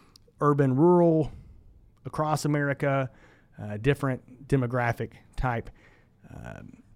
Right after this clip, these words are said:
groups. This was data that was collected between April of twenty nineteen and October of twenty twenty, so a little over a year. This is an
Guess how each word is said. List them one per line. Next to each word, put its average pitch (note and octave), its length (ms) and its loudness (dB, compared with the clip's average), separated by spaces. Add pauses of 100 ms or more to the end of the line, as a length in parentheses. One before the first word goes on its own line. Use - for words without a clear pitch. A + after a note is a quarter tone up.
(580)
groups. A2+ 420 -2
This - 340 0
was D#3 400 4 (240)
data E3 280 4
that D#3+ 120 2
was D3 120 -2
collected D3 580 0 (320)
between C3+ 420 0
April E3 320 2
of D3+ 100 0
twenty F3 240 2
nineteen E3 440 2
and D3+ 100 4
October D3 500 2
of C#3 120 2
twenty D3 340 -2
twenty, F3 400 -4 (320)
so C#3+ 300 2
a C#3 40 4
little D#3 260 8
over C#3+ 280 6
a C3 40 4
year. B2 420 0 (520)
This - 140 -6
is B2+ 140 2
an B2 100 2